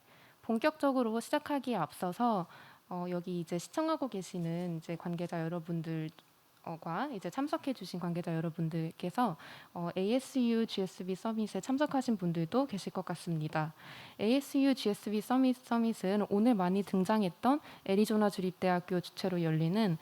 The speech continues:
세계 최대 에듀테크 컨퍼런스입니다. 저도 이제, 어, 최신 트렌드를 이제 좀 파악하기 위해서,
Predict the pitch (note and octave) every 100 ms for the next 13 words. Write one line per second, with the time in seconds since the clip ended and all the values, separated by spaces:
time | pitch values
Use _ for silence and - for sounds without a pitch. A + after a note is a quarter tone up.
0 | - - - D#4 D#4+ D#4+ C#4 B3 F3 G3+
1 | - G3+ - G3 F3+ C4 C4 D4 C4 -
2 | F3 D#3 D#3 E3+ D#3 D#3+ - - - -
3 | - G3 G#3 G#3 F3 - F3+ F3+ - E3+
4 | E3 - - C#4 D4 C#4 F4 F4 E4+ C4+
5 | F#3+ F#3+ F3 F3+ A#3+ A3+ D#4 D#4 D#4 C#4+
6 | B3+ F#3+ D#3 D#3+ - A#3+ F#3